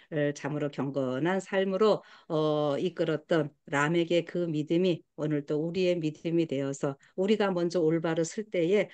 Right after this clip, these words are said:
우리의 자녀 세대들이, 예, 또 굳건히 서리라 생각합니다. 저는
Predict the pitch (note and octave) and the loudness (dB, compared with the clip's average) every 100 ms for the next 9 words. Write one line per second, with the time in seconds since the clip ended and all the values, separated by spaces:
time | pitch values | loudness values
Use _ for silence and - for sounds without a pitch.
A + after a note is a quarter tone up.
0 | - F3+ E3+ E3+ E3 D#3 - D#3 D3+ - | -8 -6 0 4 4 2 -2 0 0 0
1 | D3 C#3 C#3+ C#3 D3 G#3 C4+ - - D3+ | -2 -2 -2 0 2 2 0 -4 -4 -4
2 | D3+ - - - D#3+ D#3 D3 E3+ D#3+ D3+ | -2 -4 -8 -10 -4 -2 -4 -4 -4 -4
3 | C#3 F#3+ F#3 E3 E3 D3+ C#3+ C#3+ C#3+ - | -6 -6 -6 -6 -6 -2 -2 -2 -6 -10
4 | _ - F#3 | _ -6 -4